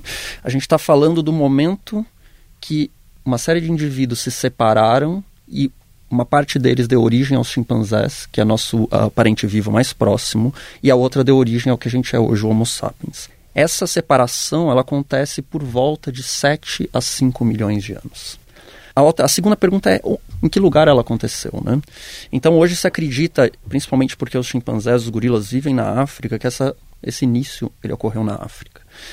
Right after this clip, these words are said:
A relação que eles tinham com esse ambiente é muito importante pra saber quais foram os primeiros passos em direção a essa transição ao que,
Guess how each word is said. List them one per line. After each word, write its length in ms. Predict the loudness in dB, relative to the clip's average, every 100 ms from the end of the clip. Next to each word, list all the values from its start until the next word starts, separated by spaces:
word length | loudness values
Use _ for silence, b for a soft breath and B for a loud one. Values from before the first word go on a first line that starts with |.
| B B -4
A 60 |
relação 600 | 2 2 2 0 0 0 -4 _ -4
que 60 | -2
eles 220 | -2 -4
tinham 300 | -2 -2 0
com 100 | -2
esse 180 | 0 -2
ambiente 680 | 0 0 0 0 -4 0
é 60 | 0
muito 260 | 0 -2 -4
importante 480 | -2 -2 -2 -4
pra 100 | -4
saber 260 | -2 -2 -2
quais 220 | -2 -2
foram 260 | -2 -4 -4
os 100 | -4
primeiros 500 | -2 0 -2 -4 -8
passos 540 | -4 -2 -2 -8 -8
em 100 | -6
direção 480 | -4 -4 -4 -6 -4
a 40 |
essa 160 | -4 -6
transição 720 | -4 -2 -2 -6 -8 -6 -6 -8 B B B
ao 180 | -2 -2
que, 340 | -2 -2 0